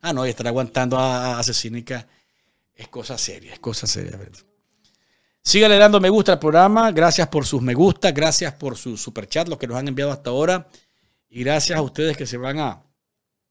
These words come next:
a sumar también a enviarnos más superchat en lo que queda o en lo que resta del programa. Vamos a, vamos a, doña Dique, vamos a abrir las llamadas telefónicas para que, eh, nuestros amigos,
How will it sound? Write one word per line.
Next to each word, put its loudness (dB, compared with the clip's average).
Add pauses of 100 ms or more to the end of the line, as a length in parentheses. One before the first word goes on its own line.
(560)
a -8
sumar -4
también -6
a -8 (340)
enviarnos -6
más -6
superchat -10
en -10
lo -10
que -20
queda -6 (460)
o -12
en -6
lo -8
que -10
resta -8 (280)
del -10
programa. -6
Vamos -6
a, -6 (120)
vamos -16
a, -12
doña -12
Dique, -12
vamos -12
a -16
abrir -20
las -12
llamadas -10
telefónicas -8 (760)
para -8
que, -6 (340)
eh, -16 (1500)
nuestros -18
amigos, -10